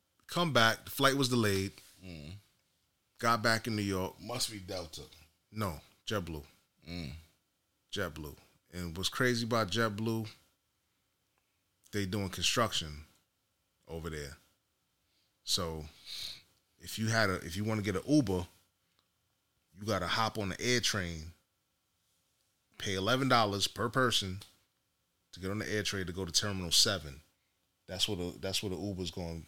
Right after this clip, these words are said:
Speaker 1: gonna pick you up if you get an Uber.
Speaker 2: Mm.
Speaker 1: So now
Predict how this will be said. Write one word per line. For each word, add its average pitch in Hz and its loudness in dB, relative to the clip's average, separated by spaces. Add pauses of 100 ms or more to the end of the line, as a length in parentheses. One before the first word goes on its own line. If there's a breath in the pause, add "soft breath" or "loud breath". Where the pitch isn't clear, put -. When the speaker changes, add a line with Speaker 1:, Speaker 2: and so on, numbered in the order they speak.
(120)
Speaker 1:
gonna 85 -10
pick 98 -8
you 98 -4
up - -8 (600)
if 90 -8
you 95 -8
get 90 -4
an 69 -8
Uber. 78 -6 (840)
Speaker 2:
Mm. 95 -10 (1080)
Speaker 1:
So - -16
now 104 4